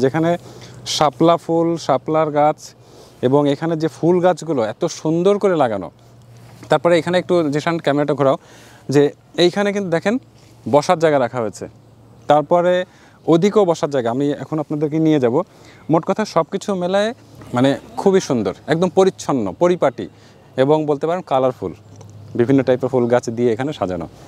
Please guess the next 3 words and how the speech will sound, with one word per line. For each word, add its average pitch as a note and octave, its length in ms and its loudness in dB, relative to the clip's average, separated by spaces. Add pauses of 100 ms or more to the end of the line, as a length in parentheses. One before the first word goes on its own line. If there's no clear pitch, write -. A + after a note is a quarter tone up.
(800)
খেয়াল A2 220 0
করেন, F#2 300 -2 (680)
পুরো C3+ 380 4